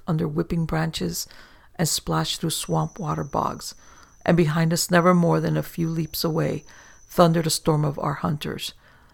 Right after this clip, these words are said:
They screamed and shouted and howled and ran, often on all fours and with demonic speed, and soon enough they weren't only behind us,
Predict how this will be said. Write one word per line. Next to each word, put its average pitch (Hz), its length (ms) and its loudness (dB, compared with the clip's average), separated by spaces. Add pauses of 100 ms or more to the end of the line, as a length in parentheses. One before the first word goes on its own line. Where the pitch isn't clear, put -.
(200)
They 156 100 0
screamed 180 420 2
and 175 140 2
shouted - 500 0
and 156 140 -2
howled 156 520 -6 (100)
and 151 200 -2
ran, 156 380 -2 (560)
often 170 460 6
on 160 100 4
all 165 200 4
fours 156 560 -2 (420)
and 160 100 4
with 160 160 2
demonic 165 460 0
speed, 156 480 -4 (480)
and 156 100 2
soon 175 240 4
enough 160 320 0 (480)
they 165 120 4
weren't 160 360 2
only 160 240 2
behind 147 460 -4
us, - 240 -8